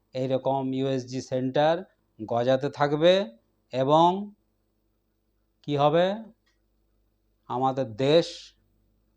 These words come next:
এই নামে পরিচিত হবে যে বিনা ডাক্তারে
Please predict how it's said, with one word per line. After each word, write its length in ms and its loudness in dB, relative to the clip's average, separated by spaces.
এই 180 4
নামে 300 2
পরিচিত 520 -4
হবে 300 4
যে 280 -4
বিনা 760 0
ডাক্তারে 760 -2